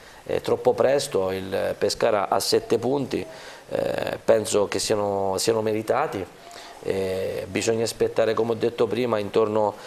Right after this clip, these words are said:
alla tredicesima, quattordicesima giornata, perché sono in piena corsa e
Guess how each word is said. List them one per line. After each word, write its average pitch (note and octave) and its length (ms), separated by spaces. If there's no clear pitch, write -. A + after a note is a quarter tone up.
alla G#2 680
tredicesima, G#2+ 600
quattordicesima G#2 840
giornata, G2 600
perché G2 680
sono A2+ 200
in G#2 80
piena A#2 260
corsa B2 460
e F#2+ 260